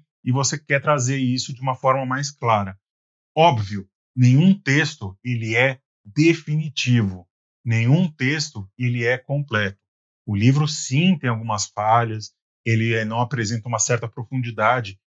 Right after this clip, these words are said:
que uma pessoa um pouco mais ligada ao mundo acadêmico esperaria.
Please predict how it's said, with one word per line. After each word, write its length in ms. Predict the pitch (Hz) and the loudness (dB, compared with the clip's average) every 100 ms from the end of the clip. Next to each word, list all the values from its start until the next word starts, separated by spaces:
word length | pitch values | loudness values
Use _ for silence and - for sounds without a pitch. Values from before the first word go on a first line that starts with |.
| _ - | _ -2
que 80 | |
uma 100 | 113 | -2
pessoa 300 | 104 110 120 | 0 -4 -6
um 40 | 104 | -6
pouco 260 | 127 123 120 | -4 -4 -2
mais 420 | 123 135 - - _ - | 0 0 -4 -10 _ -6
ligada 640 | 131 135 120 139 147 113 - _ | -4 0 2 4 2 -2 -6 _
ao 160 | 123 117 | -2 2
mundo 300 | 120 131 127 | 4 2 2
acadêmico 760 | 123 104 107 135 131 - - | -2 -2 -2 -4 -4 -8 -16
esperaria. 720 | - - 131 135 143 107 98 | -10 -6 0 0 2 0 -4